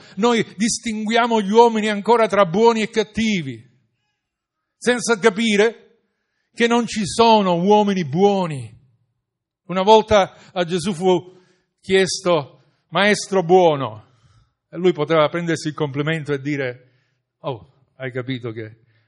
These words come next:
Ma so-, sapete cosa rispose a chi gli stava chiedendo, gli stava, si stava rivolgendo a lui con questo modo di dire?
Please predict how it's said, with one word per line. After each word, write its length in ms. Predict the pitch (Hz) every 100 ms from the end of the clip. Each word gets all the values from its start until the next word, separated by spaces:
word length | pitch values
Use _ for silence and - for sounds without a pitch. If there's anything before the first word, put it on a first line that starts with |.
| _
Ma 100 | 175
so-, 340 | 190 254 240 240
sapete 400 | 220 214 262 240
cosa 240 | 233 220
rispose 760 | 214 202 - 233 214 156 185 - _ _ _ _ _ _ _
a 140 | 175 -
chi 140 | 208
gli 100 | 196
stava 400 | 190 - 220 214
chiedendo, 600 | 208 202 190 220 208 185
gli 100 | 175
stava, 460 | 175 - 214 196 -
si 140 | - 202
stava 320 | - 220 214
rivolgendo 580 | 202 202 196 196 214 208
a 40 |
lui 240 | 196 220
con 200 | 190 196
questo 380 | 180 208 - 202
modo 240 | 190 214 196
di 200 | 185 180 - _
dire? 640 | 165 202 165 233 - _